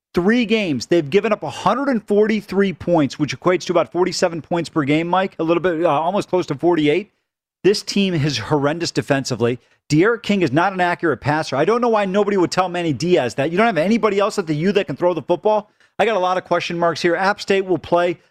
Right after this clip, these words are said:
They are competitive. I don't think this will be an easy game. Cameron Harris struggled in that game against Alabama. I get the Crimson Tide have a better defense, but if he can't run the ball, De'Aaron King will not be effective throwing the ball.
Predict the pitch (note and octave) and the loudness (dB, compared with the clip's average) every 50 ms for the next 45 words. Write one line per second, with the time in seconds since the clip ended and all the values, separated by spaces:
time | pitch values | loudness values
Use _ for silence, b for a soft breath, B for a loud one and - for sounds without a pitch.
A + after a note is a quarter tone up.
0 | _ - - F3 F#3+ F#3+ F3+ - - E3 C3 - - E3 F3 F3+ F#3+ F#3 E3+ C#3 | _ 0 0 2 2 2 0 -2 -4 -6 -4 -2 -2 0 0 0 -2 -4 -2 0
1 | D3 E3+ G3 G#3+ G3 D3 F#3 F#3 E3+ D3+ - F3+ E3 E3+ D3+ D#3 F#3+ F#3 F#3 F3 | 2 2 2 2 -2 -2 -2 -4 -2 -2 -2 0 2 2 0 0 0 -2 -2 -2
2 | F3+ D#3+ D#3 F3+ F3 E3+ C#3+ b b b b b - G3+ A3 A#3+ A#3 G#3+ E3 D3 | -2 -2 0 0 0 -2 -4 b b b b b -2 -2 0 0 -2 -2 -2 0
3 | E3+ G3 G3 D#3+ - - - F#3 F#3 F3+ F#3 F#3 F#3 F3 F#3 F3 E3+ - F3+ F3 | 0 0 0 0 -2 0 0 0 0 0 -2 -2 0 0 0 0 0 -2 -4 -2
4 | E3+ F3 E3 E3+ C#3+ - F3+ E3 E3 E3 D3+ B2 D#3 E3+ E3+ E3 C#3+ C#3 D#3 D#3+ | -2 0 -2 -2 0 0 0 0 0 0 0 0 0 -2 -2 -2 -2 -2 -2 -2
5 | C3 E3+ G3 G3+ - - F3 C#3+ C3 _ - - G3 F#3 D#3 D#3 C#3+ - F3 E3 | 0 0 -2 0 0 -2 -4 -4 -4 _ -4 -2 -2 -2 -2 -6 -4 0 0 0
6 | F3+ E3+ E3 C#3 C3+ G#2 D#3+ E3 D3+ C3 G#2 - F3 A3 A#3 G#3 F#3+ D3 B2+ B2 | 0 0 -2 -2 -2 0 0 0 0 0 -2 0 0 0 0 2 0 0 0 -2
7 | - - _ _ _ _ _ _ _ _ _ _ - G3 F#3+ D#3 B2+ - _ _ | -6 -12 _ _ _ _ _ _ _ _ _ _ 0 2 2 0 -2 -6 _ _
8 | - F3 B2+ D3+ A3+ C#4 - D#4 D#4 C4+ G#3 G3 G3 G3+ F3+ D#3 C3+ F3+ F#3 F3 | -2 0 2 2 2 2 2 2 0 2 2 0 0 0 0 0 0 2 0 0
9 | C#3+ A2 D3 F3+ G3 F#3+ - - F#3+ F3+ E3 D#3+ D#3 E3 E3+ E3 - F3 D3+ C3+ | 0 0 0 2 2 0 0 -2 -2 -2 0 0 2 2 2 2 2 0 0 0
10 | - F3 E3 - D#3 C3 - - F3 E3+ F3 F3 E3 D#3 C3 B2 D3 C#3+ C#3 B2+ | 0 -2 -2 -2 -4 -6 -2 0 0 0 0 -2 -4 -4 0 0 2 2 2 -2
11 | - | -4